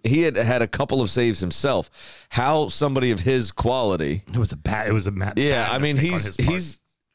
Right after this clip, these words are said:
Speaker 1: very mu-, the last couple seasons, he's very much had some Jens Lehmann about him. Good, consistent, good goalkeeper, right? But every now and again in the big games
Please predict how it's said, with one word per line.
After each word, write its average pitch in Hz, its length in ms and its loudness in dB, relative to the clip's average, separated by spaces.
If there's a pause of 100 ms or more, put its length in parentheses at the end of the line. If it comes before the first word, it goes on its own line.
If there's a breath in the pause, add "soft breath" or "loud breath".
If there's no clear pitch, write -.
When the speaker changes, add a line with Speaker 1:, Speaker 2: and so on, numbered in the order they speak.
(240)
Speaker 1:
very 151 460 0
mu-, 143 160 -2
the 131 140 0
last 165 280 0
couple 175 220 -2
seasons, 110 420 -2
he's 107 160 -2
very 123 200 2
much 131 200 -2
had 113 200 0
some 98 160 -6
Jens 98 280 0
Lehmann 92 260 0
about 76 260 -2
him. 67 120 -8 (960)
Good, 151 320 0
consistent, 139 680 -2 (340)
good 120 260 -2
goalkeeper, 95 580 -2
right? 101 300 0 (920)
But 120 300 -2 (180)
every 151 320 2
now 175 220 2
and 175 80 0
again 160 240 0
in 151 100 0
the 151 60 0
big 147 240 -2
games 123 520 0